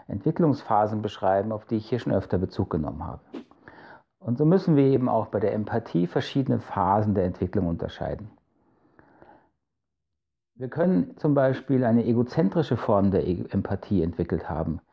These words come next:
Damit ist die Phase der Entwicklung gemeint, bei der wir unseren Entwicklungsschwerpunkt auf uns selbst haben. Wir können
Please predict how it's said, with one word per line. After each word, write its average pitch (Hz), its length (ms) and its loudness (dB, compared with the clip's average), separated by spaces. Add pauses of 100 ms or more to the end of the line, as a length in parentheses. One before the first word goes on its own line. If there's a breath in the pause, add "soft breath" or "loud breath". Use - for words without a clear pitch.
(240 soft breath)
Damit 127 220 -2
ist 120 160 -4
die 175 80 2
Phase 160 360 0
der 151 120 2
Entwicklung 135 400 0
gemeint, 113 340 0 (140)
bei 104 100 -2
der 101 220 2
wir 107 100 0
unseren 104 260 0
Entwicklungsschwerpunkt 135 1120 0
auf 123 220 -4
uns 160 140 -2
selbst - 320 0
haben. 98 240 2
Wir 95 80 0
können 123 420 2